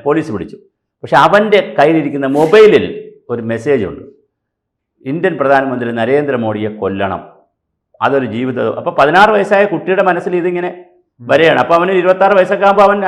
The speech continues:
Speaker 1: ഐ എസ് ഐ എസിൽ ചേരുകയോ, മറ്റേ വൈറ്റ് കോളർ ഇത് നടന്നല്ലോ അവിടെ, പരിപാടി നടന്നില്ലേ നമ്മുടെ, ഏഹ്,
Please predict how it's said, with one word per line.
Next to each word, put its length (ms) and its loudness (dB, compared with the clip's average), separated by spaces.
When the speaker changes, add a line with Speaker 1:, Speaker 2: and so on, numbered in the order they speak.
Speaker 1:
ഐ 100 -2
എസ് 140 -2
ഐ 80 2
എസിൽ 140 -2
ചേരുകയോ, 460 6
മറ്റേ 280 2
വൈറ്റ് 240 2
കോളർ 240 6
ഇത് 160 -8
നടന്നല്ലോ 420 4
അവിടെ, 160 2
പരിപാടി 360 6
നടന്നില്ലേ 420 2
നമ്മുടെ, 240 2
ഏഹ്, 480 -12